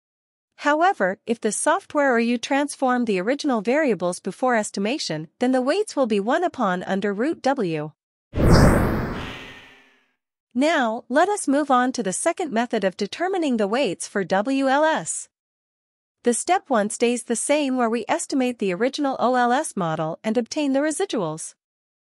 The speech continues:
Again, these residuals will be heteroscedastic in nature.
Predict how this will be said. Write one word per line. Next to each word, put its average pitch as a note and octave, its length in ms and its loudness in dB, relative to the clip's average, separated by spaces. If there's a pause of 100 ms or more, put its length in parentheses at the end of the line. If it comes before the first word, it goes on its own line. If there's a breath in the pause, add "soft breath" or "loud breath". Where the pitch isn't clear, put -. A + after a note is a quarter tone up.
(320)
Again, B3 600 -2
these D4 340 0
residuals A3+ 640 -2
will G3+ 120 -2
be G#3 120 0
heteroscedastic D4+ 1040 -2
in D#4 140 0
nature. F3+ 540 -4